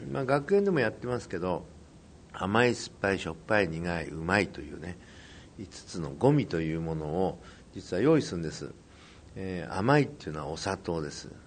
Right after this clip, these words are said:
酸っぱいっていうのはお酢です。しょっぱいっていうのは塩味ですね。辛いっていう、あの、唐辛子の辛さっていうのは、あれは感覚ですから、味覚じゃないんですね。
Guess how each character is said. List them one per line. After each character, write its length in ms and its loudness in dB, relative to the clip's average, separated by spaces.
酸 180 -14
っ 120 -20
ぱ 140 6
い 20 2
っ 40 2
て 120 -8
い 40 -6
う 40 -8
の 60 -10
は 100 -10
お 100 -8
酢 160 -6
で 140 0
す。 180 -12
し 140 0
ょ 40 6
っ 40 4
ぱ 220 2
い 40 4
っ 20 2
て 140 -6
い 20 -4
う 40 -4
の 100 -6
は 100 -10
塩 220 4
味 120 0
で 80 -2
す 140 -12
ね。 300 -8
辛 260 2
い 40 4
っ 20 -6
て 140 -4
い 40 4
う、 40 4
あ 40 2
の、 260 -2
唐 200 4
辛 200 4
子 120 -4
の 100 0
辛 220 2
さ 80 0
っ 40 0
て 100 -12
い 40 -6
う 20 0
の 60 2
は、 60 2
あ 40 0
れ 80 0
は 100 2
感 300 -2
覚 240 0
で 120 -2
す 120 -8
か 80 -6
ら、 220 -6
味 140 -8
覚 280 -2
じ 100 -4
ゃ 40 -2
な 100 0
い 80 -2
ん 40 -6
で 60 -12
す 80 -14
ね。 160 -8